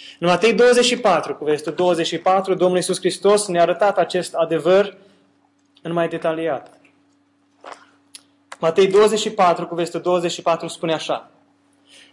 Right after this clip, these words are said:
"Căci se vor scula Hristos mincinoși și proroci mincinoși.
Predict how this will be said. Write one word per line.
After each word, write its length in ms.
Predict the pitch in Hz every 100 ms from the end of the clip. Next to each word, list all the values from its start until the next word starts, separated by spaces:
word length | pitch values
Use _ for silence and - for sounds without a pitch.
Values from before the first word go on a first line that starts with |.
| _
"Căci 460 | 214 247 254 - - _ _
se 180 | - 185
vor 180 | 170 202
scula 440 | 196 - 220 254
Hristos 800 | 262 247 233 - 254 247 254 - - - _ _
mincinoși 720 | 185 180 180 143 - - _ _ _ _ _ _ _ _ _ _ _
și 140 | - 196
proroci 520 | 190 196 208 202 -
mincinoși. 720 | 131 113 123 113 - -